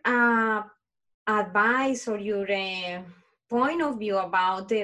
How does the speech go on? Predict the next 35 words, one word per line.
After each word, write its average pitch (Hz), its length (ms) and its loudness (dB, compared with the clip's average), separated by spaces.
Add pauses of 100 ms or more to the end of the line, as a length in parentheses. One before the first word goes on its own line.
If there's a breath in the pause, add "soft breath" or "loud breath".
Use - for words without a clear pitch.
reason 208 640 -6
why 220 720 0 (500)
somebody 202 920 0 (220)
would 240 200 2
get 214 460 0
a 214 80 0
lot 202 160 0
of 190 140 -12
benefits 196 720 -6 (160)
by 214 180 2
adopting 196 840 -2
a 202 120 0
plant-based 180 880 -4
diet? - 400 -6 (240)
What 185 280 -14
do 190 100 -14
you 175 280 -12
say, 233 600 -2
would 202 160 -16
you 208 80 -10
say 226 340 -6
to - 100 -20
someone 175 500 -14 (520)
who 247 120 0
is 226 140 -2
wondering, 220 760 0
"Why 196 340 -2
should 233 220 -4
I 175 200 -6
start - 460 -6 (560)
adopting 180 500 -10
this 175 180 -20
type 170 280 -10
of 170 80 -20
diet?" - 320 -14